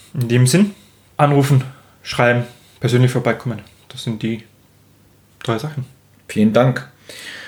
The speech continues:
Speaker 2: Flo, ich bedanke mich, dass du Gast in meinem Podcast warst. Das war mir, möchte ich auch nochmal dazu sagen, von Anfang an, wie ich mit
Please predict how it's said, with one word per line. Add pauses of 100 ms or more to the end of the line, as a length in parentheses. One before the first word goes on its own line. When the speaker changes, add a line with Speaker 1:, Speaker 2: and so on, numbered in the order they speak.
(420)
Speaker 2:
Flo,
ich
bedanke
mich,
dass
du (320)
Gast
in
meinem
Podcast
warst. (240)
Das
war
mir, (160)
möchte
ich
auch
nochmal
dazu
sagen,
von
Anfang
an, (240)
wie
ich
mit